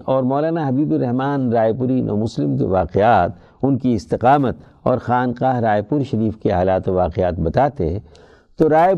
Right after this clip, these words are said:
پوری حضرات، بالخصوص حضرت علی شاہ عبد الرحیم رائے پوری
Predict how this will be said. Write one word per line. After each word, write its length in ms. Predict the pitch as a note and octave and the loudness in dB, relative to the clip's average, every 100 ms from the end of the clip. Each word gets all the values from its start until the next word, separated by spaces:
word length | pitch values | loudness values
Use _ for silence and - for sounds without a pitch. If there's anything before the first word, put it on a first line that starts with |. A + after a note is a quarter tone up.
| E3 | 0
پوری 240 | F3+ F3+ | 2 2
حضرات، 460 | C#3 G#2 F2+ G#2+ C3+ | 2 0 0 -2 -2
بالخصوص 680 | C3 A#2 A#2 D3+ D#3 C3+ | -2 -2 -2 0 -2 -2
حضرت 280 | A2+ A#2 A2 | -2 -2 0
علی 360 | A2+ B2 C#3 C3+ | 0 2 0 -2
شاہ 300 | - A2 G#2 | -2 0 0
عبد 160 | G2 | 0
الرحیم 360 | A2+ A2 C3 E3 | -2 0 0 2
رائے 180 | E3+ E3 | 2 2
پوری 300 | E3 E3+ | 2 0